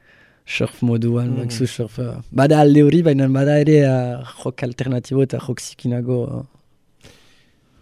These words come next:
Speaker 2: Eta hor aipatu dituk, em, hiriak, me nola, eh, irudikatzen ahal dituzu, ez dakit, eh, batimenduak zer dira, eh, dorreak, zer dira etxeak, nola, nolako hiriak dituztean?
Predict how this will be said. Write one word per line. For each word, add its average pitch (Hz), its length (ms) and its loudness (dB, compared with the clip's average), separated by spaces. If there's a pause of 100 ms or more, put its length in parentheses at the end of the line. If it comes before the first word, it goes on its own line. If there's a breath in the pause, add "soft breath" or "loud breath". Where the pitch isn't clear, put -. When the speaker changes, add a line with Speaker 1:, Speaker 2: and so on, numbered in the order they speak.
(100)
Speaker 2:
Eta 123 320 -8 (420)
hor 117 220 -2
aipatu 117 600 0
dituk, 113 380 -4
em, 107 320 4
hiriak, 131 600 -2
me 110 260 4
nola, 143 320 2 (260)
eh, 95 400 -4 (240)
irudikatzen 123 640 -2
ahal 110 160 2
dituzu, 110 560 -6
ez 92 80 -10
dakit, 107 320 -10
eh, 101 200 0
batimenduak 110 760 2
zer - 180 -8
dira, 110 280 0 (180)
eh, 92 960 -8
dorreak, 123 800 2
zer 110 140 -10
dira 110 200 -2
etxeak, 139 640 -2
nola, 117 580 0
nolako 107 840 -2
hiriak 107 340 -4
dituztean? 104 640 -6